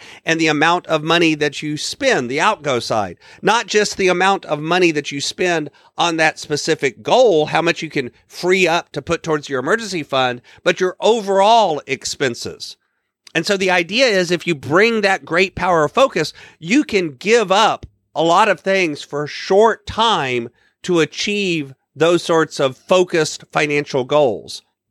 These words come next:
And honestly, that has a lot of power to it. It's something when I'm working with clients and I'm coaching, we often end up,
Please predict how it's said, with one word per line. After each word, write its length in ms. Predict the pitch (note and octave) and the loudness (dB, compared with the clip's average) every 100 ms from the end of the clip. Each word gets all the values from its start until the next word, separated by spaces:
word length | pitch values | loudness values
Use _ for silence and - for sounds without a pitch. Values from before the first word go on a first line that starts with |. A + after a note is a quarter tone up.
| _ _ _ _ _ _ _ | _ _ _ _ _ _ _
And 100 | E3+ | 0
honestly, 540 | G#3 A3 - F3+ D#3+ - - - _ | 0 0 -2 0 0 -4 -20 -20 _
that 160 | F#3+ G#3+ | 0 2
has 160 | G#3+ | 0
a 60 | G3+ | 0
lot 400 | E3 D#3 E3+ G#3+ | 0 2 2 0
of 160 | F#3+ - | -2 -2
power 380 | G#3 C#4 A3+ | 0 2 2
to 240 | D3 C#3+ G2+ | 0 -2 -2
it. 160 | - _ _ - | -6 _ _ -6
It's 180 | - F3 | -4 -2
something 360 | A3 A3 G3+ F#3+ | -2 0 0 0
when 140 | F3+ | 0
I'm 140 | F3 E3 | 0 2
working 320 | F#3+ G3 F3 | 0 2 0
with 180 | E3 - | -2 -2
clients 480 | F#3 G3 F#3+ D#3 | -2 0 0 -2
and 100 | D#3 | -6
I'm 120 | C#3+ D3 | -6 -4
coaching, 520 | G3+ A3+ - F3 D3+ - - | -2 -2 0 -4 -4 -12 -8
we 240 | E3 G3+ - | -4 -4 -2
often 540 | E3 G3 A3+ - F3+ D#3+ | 2 2 2 -4 -6 -2
end 260 | F3 F#3+ | -2 0
up, 220 | F3+ E3+ | 0 0